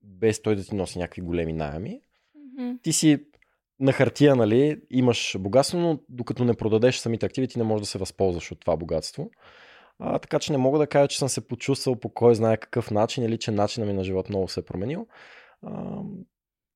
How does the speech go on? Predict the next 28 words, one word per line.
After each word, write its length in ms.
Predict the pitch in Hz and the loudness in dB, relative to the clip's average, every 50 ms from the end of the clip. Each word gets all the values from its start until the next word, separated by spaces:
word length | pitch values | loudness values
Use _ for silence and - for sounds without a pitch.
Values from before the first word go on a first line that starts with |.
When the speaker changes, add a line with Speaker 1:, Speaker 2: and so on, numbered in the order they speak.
| _ _ | _ _
Speaker 1:
това 180 | - - 120 110 | 0 2 2 2
са 140 | - 139 | 2 0
просто 360 | - - 120 120 113 - - 113 | -2 0 2 0 2 2 0 0
едни 540 | 110 113 113 113 113 110 110 110 110 101 101 - _ _ | 0 0 0 0 0 0 0 0 -2 -2 -6 -10 _ _
цифри, 280 | - - 113 - 123 92 | -6 -6 -4 -4 -6 -10
така 220 | - - - 92 | -8 -2 0 2
да 60 | 90 90 | 2 2
го 120 | 85 82 | 2 0
кажем, 300 | - 104 107 117 131 131 | 0 -2 -2 -2 -4 -6
които 260 | - 117 110 - 107 | -6 -8 -8 -6 -4
могат 220 | 101 95 90 92 92 | -4 -2 -2 -2 -4
да 60 | 90 | -6
ти 100 | - - | -8 -12
погалят 400 | - 98 95 95 90 85 - _ _ | -10 -4 -2 0 0 0 -2 _ _
самочувствието. 760 | - - - 98 92 - - 98 - - - 107 - 220 208 | -16 -14 -10 -10 -8 -8 -8 -10 -10 -8 -8 -8 -6 -4 -2
Speaker 2:
Да, 360 | 233 233 220 226 226 226 220 - _ _ 254 214 | 0 0 0 0 -2 -4 -8 -14 _ _ -20 -14
да. 200 | 220 208 208 208 196 | -10 -8 -6 -4 -4
Speaker 1:
И 200 | 180 180 - - - _ _ 156 | -4 -4 -8 -10 -18 _ _ -4
мога 240 | 151 156 165 165 151 | 0 2 4 4 4
да 60 | 127 | 4
кажа, 180 | - 143 143 139 | 4 4 4 2
че 140 | - - | 2 -4
от 60 | 117 - | -6 -2
тогава 260 | 110 117 127 127 117 | 2 4 4 4 4
до 60 | 101 | 2
сега 240 | - - 113 127 127 | 0 0 0 2 2
много 200 | 123 120 117 104 | 2 2 0 0
повече 680 | - 113 110 110 104 - - 113 110 107 104 107 104 | 0 0 0 0 0 0 0 2 2 4 4 2 0